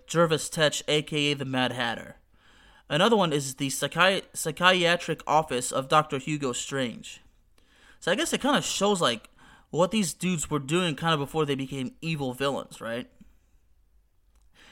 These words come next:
And another one, obviously, w-, w-, what's really interesting is Selina Kyle's old apartment.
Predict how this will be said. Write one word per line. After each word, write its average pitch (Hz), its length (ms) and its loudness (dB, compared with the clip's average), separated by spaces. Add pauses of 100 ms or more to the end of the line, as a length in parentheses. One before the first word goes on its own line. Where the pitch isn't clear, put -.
(120)
And 156 140 0
another 170 300 4
one, 160 140 4
obviously, 139 580 2
w-, 101 220 -8
w-, 135 180 -8
what's 131 240 -10
really 147 140 -2
interesting 131 420 -4
is 117 320 -6
Selina 151 480 -2
Kyle's 151 480 4
old 147 180 4
apartment. - 680 -4